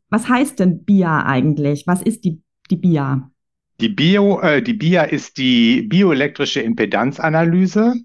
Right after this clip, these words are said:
Speaker 2: Das ist eine, ähm, Messung, die mit minimalem Strom läuft, der durch den Körper läuft. Ein Wechselstromfeld wird aufgebaut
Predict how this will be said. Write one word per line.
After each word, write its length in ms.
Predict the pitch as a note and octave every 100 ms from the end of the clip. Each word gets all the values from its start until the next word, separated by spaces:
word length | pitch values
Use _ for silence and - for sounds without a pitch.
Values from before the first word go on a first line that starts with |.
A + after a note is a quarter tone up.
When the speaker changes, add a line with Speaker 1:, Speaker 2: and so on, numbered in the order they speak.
| _ _ _ _
Speaker 2:
Das 240 | - B2 -
ist 300 | C#3+ C3 -
eine, 880 | G#2+ A#2 A2+ G#2 G2+ G2+ G2 G2+ -
ähm, 640 | F#2 F2 E2 D#2+ D#2+ D#2+
Messung, 880 | F#2 A2 B2 B2+ - D#3+ D#3+ D#3 D#3 - _ _
die 80 | A2+
mit 360 | G#2+ G2+ - -
minimalem 840 | A#2 A2 A2+ D3+ F3+ C#3+ A#2+ A2
Strom 540 | A2 - G2+ A2 C3+ E3
läuft, 580 | F#3+ A3+ C4 C4+ -
der 120 | C3 A2+
durch 160 | G#2
den 160 | A2 G2+
Körper 680 | - G2 G#2+ D#3 F#3 F#3 A3+
läuft. 460 | E3 E3+ G3+ G#3
Ein 220 | G#3 G3
Wechselstromfeld 880 | G2+ G2+ - D3 - - F3+ F3+ E3
wird 140 | E3+ -
aufgebaut 600 | D#3 - - D3 E3+